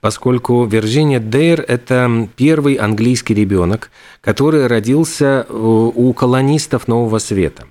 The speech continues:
Ну, то есть вот Колумб открыл Америку, э, начали туда приезжать, э, колонисты, причём сначала они как бы приезжали на какое-то время, затем, ну, вот с-, с-, затем уже люди стали вот селиться именно как колонисты.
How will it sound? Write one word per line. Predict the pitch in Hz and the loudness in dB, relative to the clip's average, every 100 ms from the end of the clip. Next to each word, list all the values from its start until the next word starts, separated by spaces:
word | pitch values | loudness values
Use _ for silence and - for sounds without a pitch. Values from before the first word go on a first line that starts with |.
| - | -6
Ну, | 120 | -4
то | 135 | 0
есть | 143 123 | 0 -2
вот | 117 | -4
Колумб | 123 139 123 101 | -2 0 0 -4
открыл | - 113 101 | -4 0 0
Америку, | 101 135 180 - 76 - _ - - - - - - - | 2 0 0 -4 -8 -14 _ -20 -20 -20 -20 -20 -14 -2
э, | 110 110 | 0 2
начали | 107 143 151 156 147 | 0 0 0 0 2
туда | 113 104 113 113 - 113 95 | 0 0 0 -2 -8 -14 -10
приезжать, | - 104 101 107 107 101 - - | -2 0 2 2 0 -4 -10 -4
э, | 98 90 87 | -2 -2 -2
колонисты, | 95 92 92 110 151 - 147 | -2 0 0 0 -2 -2 -2
причём | - 82 80 92 | -2 -8 -4 -4
сначала | - 92 - 151 95 | -2 -4 -2 0 0
они | 85 | -2
как | 80 80 | -2 -4
бы | 80 | -4
приезжали | 87 87 85 | -2 0 0
на | 82 | 0
какое-то | 95 87 | -2 -2
время, | 95 156 127 | 0 0 0
затем, | 92 101 104 | 0 -2 -2
ну, | 107 104 | -2 -2
вот | - | -4
с-, | - - | -10 -6
с-, | 101 92 101 98 | -6 -4 -2 -2
затем | 98 131 117 | 0 0 0
уже | 110 | 0
люди | 101 90 | -2 -4
стали | 82 98 90 | -4 -2 -2
вот | 82 | -2
селиться | - 131 98 - 95 | 0 0 0 -2 -4
именно | 80 | -4
как | 78 80 | -4 -4
колонисты. | 95 92 87 71 - 156 | -2 0 0 -4 -4 -4